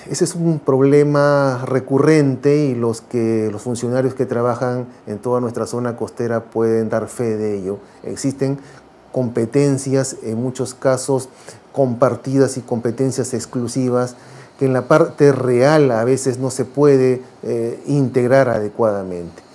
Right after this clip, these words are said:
Hemos podido hacer esta gráfica tratando de resumir didácticamente cuáles son las competencias y los actores que están referidos a nuestras zonas costeras.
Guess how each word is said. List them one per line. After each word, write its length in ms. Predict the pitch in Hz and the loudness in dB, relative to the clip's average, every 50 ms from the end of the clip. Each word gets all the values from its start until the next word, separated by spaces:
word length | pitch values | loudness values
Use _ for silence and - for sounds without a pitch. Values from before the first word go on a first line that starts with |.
| - - - - - - - - - - - - - - - - - | -20 -20 -20 -20 -20 -20 -20 -20 -20 -20 -20 -20 -20 -20 -14 -8 -4
Hemos 220 | 143 139 139 135 | -2 0 0 -2
podido 400 | - - - 123 131 131 139 143 | -2 -4 -2 0 2 4 4 4
hacer 240 | 127 127 - 139 135 | 4 4 4 4 4
esta 480 | 143 135 - - 135 123 120 117 117 117 | 2 2 2 2 2 2 2 0 0 0
gráfica 540 | 117 135 143 143 135 - 143 135 147 139 123 | 2 4 4 4 4 2 0 2 2 0 2
tratando 500 | 131 127 117 123 139 131 131 139 135 131 | 2 0 0 2 2 2 2 4 4 4
de 160 | 127 120 117 | 4 4 2
resumir 540 | 113 113 117 - 135 127 131 143 151 147 123 | 0 -2 -4 -2 -2 0 2 2 2 2 0
didácticamente 1000 | 127 123 117 135 135 135 135 - 131 - 131 120 127 131 131 135 131 139 131 131 | 0 -2 0 0 0 0 0 -4 -4 -2 -2 -2 0 0 -2 -2 -2 -2 -4 -2
cuáles 300 | - 147 147 147 135 - | 0 0 0 0 0 0
son 140 | 151 143 | 0 0
las 120 | 139 131 - | 0 -2 -4
competencias 800 | - 131 120 113 - 117 117 - 139 139 139 135 139 139 113 - | -4 -6 -4 -2 -2 -4 -2 0 0 0 0 0 0 -2 -2 -2
y 40 | 120 | -2
los 180 | 117 107 - | -2 -2 -4
actores 480 | 117 95 - - 143 139 131 131 127 131 | -6 -6 -4 0 2 4 4 4 2 -2
que 80 | - | -6
están 320 | 113 113 - 131 127 127 113 | -8 -4 -4 -4 -4 -4 -4
referidos 520 | 117 117 120 110 117 110 117 120 123 117 120 | -6 -6 -6 -4 -4 -4 -2 -2 -2 -2 -2
a 80 | 113 | -4
nuestras 260 | 110 101 - - 87 | -6 -6 -8 -10 -8
zonas 280 | - 113 110 107 95 - | -6 -6 -6 -6 -8 -10
costeras. 520 | - 104 - - - 120 104 95 82 - | -14 -20 -14 -6 -4 -4 -4 -4 -8 -14